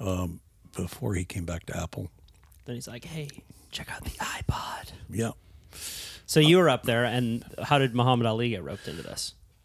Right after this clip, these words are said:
Speaker 1: Well, I don't, I, I think all these people were willing participants. There was a, a, a fellow named Kanwal Sharma, who was a young guy who made phone calls, and he said, mm, you know, he, he said, "If I can get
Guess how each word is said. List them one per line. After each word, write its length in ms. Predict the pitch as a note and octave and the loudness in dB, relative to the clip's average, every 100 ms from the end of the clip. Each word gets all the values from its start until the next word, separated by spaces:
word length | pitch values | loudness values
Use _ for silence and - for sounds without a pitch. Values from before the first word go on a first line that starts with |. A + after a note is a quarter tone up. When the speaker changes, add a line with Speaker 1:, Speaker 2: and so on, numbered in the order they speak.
| - | -16
Speaker 1:
Well, 400 | G3 F#3+ G3+ G3+ - | -10 -4 -2 -2 -2
I 100 | A3+ | -4
don't, 140 | A#3 - - | -4 -6 -2
I, 140 | F3+ - - - - | -2 -4 -20 -14 -8
I 80 | - | -6
think 260 | B2+ F#3 E3 | -2 -4 -2
all 140 | A#2 | -2
these 160 | E3+ - | 0 0
people 240 | C3 B2 | -2 -2
were 200 | A2+ G2+ - F2+ - - | 0 0 -4 -14 -14 2
willing 280 | B2 C#3+ B2+ | 6 6 4
participants. 720 | A2+ - F#3 - F#2+ D2+ - | 0 -2 0 0 0 -4 -4
There 160 | A#2 A2 | 0 0
was 200 | G2+ G#2 | 2 0
a, 140 | F#2 - - | -4 -10 -14
a, 80 | F2+ - - | -14 -14 -18
a 40 | |
fellow 300 | - B2+ D3 | -8 -4 0
named 180 | C#3 G2 | 0 -2
Kanwal 400 | - A#2 B2 G2+ | -4 -2 -2 0
Sharma, 600 | - - G#2+ G#2 E2+ - - | 0 0 0 0 -2 -6 -6
who 60 | |
was 180 | F2+ E2 | -6 -4
a 120 | E2+ - - - - - - - - - _ - | -6 -8 -20 -18 -18 -18 -20 -20 -20 -20 _ -8
young 320 | A2 F3 F#3+ | -2 0 2
guy 300 | A#2+ A#2+ C3 | 2 2 2
who 280 | A2 G2 - G2+ | 0 -2 -6 -2
made 280 | G#2+ E3 | 2 2
phone 240 | - D#3+ A3 | 2 0 0
calls, 280 | - F#2+ G#2 | -2 -2 -2
and 80 | |
he 40 | G2 | -2
said, 200 | - G#2+ - _ _ _ _ - | -2 -2 -4 _ _ _ _ -8
mm, 200 | A3 G3 F#3 | -6 -6 -2
you 80 | |
know, 100 | B2+ | 0
he, 200 | A2 G#2+ - | 0 -4 -6
he 80 | G#2 | -2
said, 180 | A#2+ A2 | 0 2
"If 80 | F#2+ | 2
I 140 | C3 | 0
can 140 | E3 B2+ | 2 4
get 540 | B2 - - - | 4 2 -4 -4